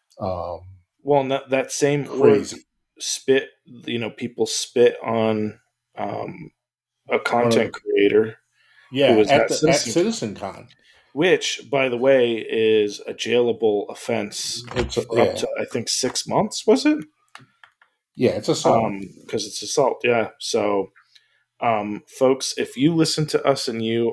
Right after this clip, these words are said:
Speaker 2: are that type of person, stop listening to us, please. We're not your friends.
Speaker 1: Yeah.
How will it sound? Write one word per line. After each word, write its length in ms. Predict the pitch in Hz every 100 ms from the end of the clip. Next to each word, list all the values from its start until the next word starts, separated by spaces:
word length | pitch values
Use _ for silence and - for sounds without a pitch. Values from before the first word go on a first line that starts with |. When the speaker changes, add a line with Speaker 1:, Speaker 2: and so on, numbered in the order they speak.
| -
Speaker 2:
are 180 | 113 107
that 220 | 107 -
type 220 | - 113
of 140 | 117 -
person, 580 | 120 - 135 131 147 _
stop 340 | - - 123 110
listening 380 | 101 - 98 92
to 200 | 95 95
us, 220 | 98 -
please. 460 | - 110 107 - - _ _ _ _ _ _ _ _ _ _ _ _ _
We're 220 | 117 131
not 260 | 117 104 -
your 100 | 98
friends. 520 | - 101 101 - - _ _ _ _ _ _ _ - _ -
Speaker 1:
Yeah. 300 | 101 87